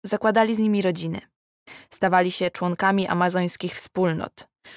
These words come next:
Żyli razem w puszczy. Owoce związków białych mężczyzn z miejscowymi kobietami widać na każdym kroku na ulicach Maraby. Miasto jest etnicznym tyglem, szeroką paletą kolorów i odcieni skóry.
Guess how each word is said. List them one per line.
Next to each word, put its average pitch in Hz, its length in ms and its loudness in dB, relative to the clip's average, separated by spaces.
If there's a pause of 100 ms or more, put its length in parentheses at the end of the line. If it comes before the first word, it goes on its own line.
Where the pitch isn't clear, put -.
(140)
Żyli 226 340 4
razem 202 420 2
w - 120 -14
puszczy. - 440 -8 (1160)
Owoce 220 320 4
związków 196 580 2
białych 196 300 4
mężczyzn 190 760 0
z 196 100 -6
miejscowymi 185 580 -2
kobietami 208 540 0
widać 208 320 -2
na 220 80 0
każdym 208 380 0
kroku 196 380 0
na 170 120 0
ulicach 170 360 -4
Maraby. 180 480 2 (540)
Miasto 262 380 0
jest 254 240 0
etnicznym 226 640 0
tyglem, 185 600 0
szeroką 196 540 0
paletą 190 420 2
kolorów 214 560 2 (320)
i 220 100 2
odcieni 190 380 0
skóry. - 400 -8